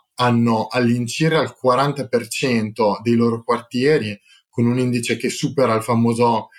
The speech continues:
eh, indice di rischio, no? Del trenta per cento del reddito per, eh, per la rata del mutuo, mentre a Bologna addirittura il quarantasette per cento di questi lo supera, e a Napoli, andando a confermare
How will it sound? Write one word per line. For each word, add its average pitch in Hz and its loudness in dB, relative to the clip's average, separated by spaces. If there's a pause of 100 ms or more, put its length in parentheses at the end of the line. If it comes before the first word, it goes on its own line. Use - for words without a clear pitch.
(160)
eh, 107 2
indice 120 0
di 104 0
rischio, 117 -2
no? 117 0
Del 120 -2
trenta 113 -4
per - -6
cento 113 -2
del 107 0
reddito 104 -2 (360)
per, 110 2
eh, 98 0
per 117 0
la 110 2
rata 110 0
del 110 0
mutuo, 104 -2 (420)
mentre 156 2
a 127 2
Bologna 139 2
addirittura 123 -2
il 117 -2
quarantasette 127 -4
per 117 0
cento 113 -2
di 107 -8
questi 113 -4
lo 131 2
supera, 139 -2 (340)
e 143 0
a 139 2
Napoli, 123 0 (200)
andando 143 0
a - -8
confermare 120 -2